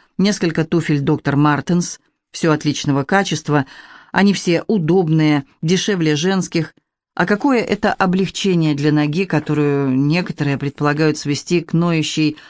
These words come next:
от боли точке? В том, что касается женской обуви, я объявила бессрочную забастовку. Я решила просто-напросто отвергнуть весь мир обуви для цыпочек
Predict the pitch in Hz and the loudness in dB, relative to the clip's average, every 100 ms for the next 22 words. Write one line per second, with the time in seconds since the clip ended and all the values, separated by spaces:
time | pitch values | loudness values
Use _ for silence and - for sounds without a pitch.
0 | - - 156 135 156 175 170 170 180 139 | -6 -2 0 0 0 0 0 0 0 0
1 | - - - _ _ _ _ _ _ - | -4 -12 -14 _ _ _ _ _ _ -16
2 | - 120 107 139 143 143 151 143 - 143 | -4 -4 -4 -4 -2 0 0 0 0 0
3 | 147 135 - 143 - 190 170 160 151 - | 0 0 -2 -2 0 0 2 2 0 -4
4 | _ _ 170 202 190 170 185 175 165 156 | _ _ -2 0 2 0 2 2 2 0
5 | 151 151 151 - 147 135 135 127 - 131 | -2 -2 -2 0 0 0 0 -2 -4 -8
6 | 117 - 107 - _ _ - 151 190 190 | -10 -12 -14 -16 _ _ -4 0 2 0
7 | - 180 160 180 165 170 185 180 170 - | 0 -2 0 -2 -2 0 0 0 -4 -2
8 | 165 156 - - 156 156 147 160 202 165 | -2 -2 -10 -4 -4 -2 -2 0 0 2
9 | 147 135 143 143 - 170 160 - 175 214 | 2 2 0 -2 0 -2 -2 -4 0 2
10 | 185 180 175 165 - - _ 202 262 277 | 2 2 0 -2 -12 -20 _ -4 -2 -2
11 | - 262 151 135 135 | -2 -2 -2 -4 -4